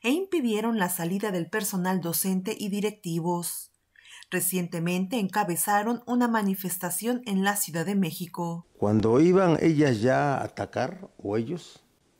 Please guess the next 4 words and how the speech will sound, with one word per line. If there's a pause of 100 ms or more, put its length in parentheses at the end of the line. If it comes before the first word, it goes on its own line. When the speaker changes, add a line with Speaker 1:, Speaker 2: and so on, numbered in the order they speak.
(760)
Speaker 2:
la
policía
estatal
intervino.